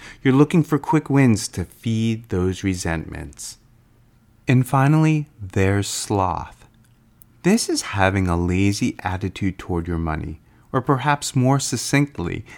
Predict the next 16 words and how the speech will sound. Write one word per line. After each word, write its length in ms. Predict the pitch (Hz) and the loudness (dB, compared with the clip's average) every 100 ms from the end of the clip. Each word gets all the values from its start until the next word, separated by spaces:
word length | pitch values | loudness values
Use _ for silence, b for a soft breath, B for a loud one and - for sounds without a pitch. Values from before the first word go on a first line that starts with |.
| B | B
having 380 | - 135 170 170 | 0 2 4 2
a 100 | 123 | 2
lazy 480 | 110 110 110 127 - | 2 2 0 -2 -2
attitude 640 | 87 101 107 104 104 98 82 | -2 0 -2 -2 0 0 0
or 160 | 92 | -2
ability 420 | 92 104 101 98 95 | -2 0 0 0 -4
to 140 | 95 | -6
generate 560 | 92 113 110 110 101 - | -4 0 2 2 0 -2
money 320 | 92 95 98 | -2 -2 0
energy. 540 | 117 107 92 - - - b b b b b b b b b | 2 2 0 -8 -12 -16 b b b b b b b b b
Because 580 | 170 - 160 143 131 - | -2 0 2 2 0 -6
you 300 | 131 131 160 | -6 -2 2
need 260 | 202 208 202 | 2 2 0
to 100 | 202 | -6
take 340 | - 175 165 - | -6 -4 -4 -4
action 600 | 160 190 180 - 104 | -2 -2 -2 -2 0